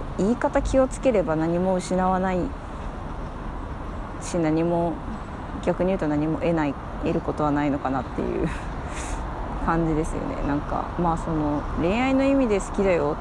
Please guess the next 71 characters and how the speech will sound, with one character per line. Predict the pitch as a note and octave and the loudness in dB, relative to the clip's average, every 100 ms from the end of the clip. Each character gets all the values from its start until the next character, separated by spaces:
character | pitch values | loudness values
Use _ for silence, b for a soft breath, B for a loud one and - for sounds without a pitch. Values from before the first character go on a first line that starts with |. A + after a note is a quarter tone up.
| - | -2
っ | |
て | D#3 C3+ B2+ - - - - - - - - - - - - - - - | 2 2 2 -2 -6 -6 -6 -6 -6 -6 -8 -6 -6 -6 -6 -6 -4 0
い | E3+ E3 D#3+ D#3+ D#3+ | 4 6 6 4 2
う、 | - - - | 0 -2 2
言 | F3 F#3 | 4 6
わ-、 | F#3+ | 6
な-、 | F3 | 4
恋 | G3+ C#4+ | 6 6
愛 | E4+ | 4
の | |
意 | F4+ | 4
味 | F4 | 4
じ | C4+ | 6
ゃ | |
な | A3+ A#3+ | 4 2
く | - | 2
て | G#3 | 2
好 | - | 2
き | - | 4
だ | F#3+ | 6
よ | D#3+ E3 | 6 4
だ | |
っ | D#3+ - | 2 2
た | D3+ | 4
ら、 | D#3+ D3+ | 6 6
あ | D#3 - - - - - - - - - - - - - F3 F3 | 4 2 2 2 4 2 2 2 2 2 2 2 4 4 4 4
の、 | D3+ | 6
言 | G3+ | 6
い | |
方 | G#3+ A3+ A3 G#3+ - | 8 8 8 8 8
気 | |
を | G#3+ | 6
つ | G#3 | 8
け | - | 8
れ | A3 | 8
ば | F3 | 8
普 | E3+ - G3+ | 6 8 8
通 | |
に | G#3 | 8
あ | F#3+ | 10
り | G#3 | 10
が | G#3 | 10
と | G3 A3+ A#3 | 10 10 10
う | |
で | G3+ | 10
終 | F3 | 10
わ | F3 | 8
り | F3 | 8
ま | F3 | 6
す | E3+ | 6
よ | D#3+ | 6
ね。 | F#3 G3 G#3+ - - - - - - | 6 6 4 4 4 4 4 4 6
え、 | G#3 - | 8 8
嬉 | F#3 G3+ | 8 8
し | - A3 | 8 8
い、 | F#3+ | 10
あ | F3 | 8
り | G#3 | 8
が | F#3+ | 8
と | F#3 F#3 | 8 8
う | F#3 | 8
で。 | - - - - | 4 2 2 2
は | D#3+ | 4
い。 | C#3+ - - - - - - - - - - F#3 | 4 4 4 4 4 4 4 2 2 2 4 6
い | |
い | F#3+ | 6
で | - | 4
す | |
ね。 | F#3+ G#3+ A#3+ | 4 4 4
は | |
い。 | F3 | 4